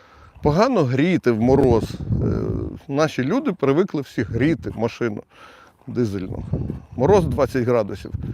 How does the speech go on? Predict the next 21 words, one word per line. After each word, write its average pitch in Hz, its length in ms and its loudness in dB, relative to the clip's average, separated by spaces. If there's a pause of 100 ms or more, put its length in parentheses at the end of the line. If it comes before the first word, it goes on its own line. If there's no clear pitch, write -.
(920)
Заведуть 147 640 2
машину, 185 420 2
йдуть 160 300 -2
каву 120 280 4
пити. 101 400 -10
Ну, 143 300 -2 (340)
це 139 440 2 (320)
гіршого 131 560 0
для 127 180 2
дизеля 131 420 2
не 107 160 0
буває. 120 520 -2 (1040)
Треба, 139 640 4 (180)
е, 113 260 -2 (180)
з 127 160 -4
вечора 147 460 2
підготов-, 151 760 2
підготуватися, 147 1000 4 (920)
коли 143 260 6
приїдете 123 800 2 (180)
додому 123 640 4